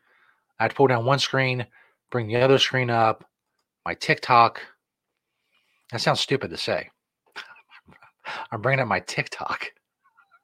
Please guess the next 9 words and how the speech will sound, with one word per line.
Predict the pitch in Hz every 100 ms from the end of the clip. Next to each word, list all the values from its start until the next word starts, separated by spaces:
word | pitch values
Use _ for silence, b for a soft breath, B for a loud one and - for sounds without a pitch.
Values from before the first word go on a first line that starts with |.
| _ _ _ _ _ B B -
But | 185
I |
am. | 226 233 110 B B B
Here | 240 311 320
we | 262 269
are. | 247 160 - - _ _ _ _ _
It's | 151
twenty | - 233 254
twenty-three. | 240 226 208 196 180 170